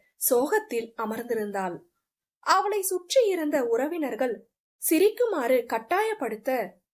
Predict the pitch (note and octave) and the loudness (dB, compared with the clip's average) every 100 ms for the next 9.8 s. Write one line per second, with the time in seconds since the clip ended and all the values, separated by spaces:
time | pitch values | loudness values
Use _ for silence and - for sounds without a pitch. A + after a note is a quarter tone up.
0 | _ _ _ _ _ _ - - C#4 E4 | _ _ _ _ _ _ -6 0 2 2
1 | F4+ C#4+ C4 C#4+ D#4+ E4+ G#3+ - G#3+ A#3+ | 0 2 0 0 2 2 0 -6 -4 0
2 | A#3 A3+ A3 A3 A#3+ D#4 D4+ C4+ C4+ C4+ | 0 -2 -6 -2 2 2 0 0 0 -2
3 | C4+ C#4+ D#4 E4+ F4 A#3+ F#3 _ _ _ | -4 -4 0 2 2 -2 -4 _ _ _
4 | _ G3+ G#3+ A#3+ E4 C#4 A3+ C4+ A3+ A3+ | _ -4 -2 0 2 0 2 0 0 -2
5 | B3+ A#3+ A3 G3+ G3+ B3 B3 D4+ D#4 - | -2 -4 -2 0 -2 -4 -2 -2 -2 -8
6 | - A3 G3 F#3+ A#3+ D#4 C#4 - C4 F4 | -4 -2 -2 -2 0 -2 -4 -4 0 0
7 | F4 B3 B3+ D4 A#3 A#3+ - F#3+ A3 D4+ | 0 -2 -2 0 0 0 -6 -2 0 0
8 | - _ _ _ _ - E4+ E4 _ _ | -6 _ _ _ _ 2 2 0 _ _
9 | _ _ - B3 D4+ D#4 - | _ _ -8 0 2 2 0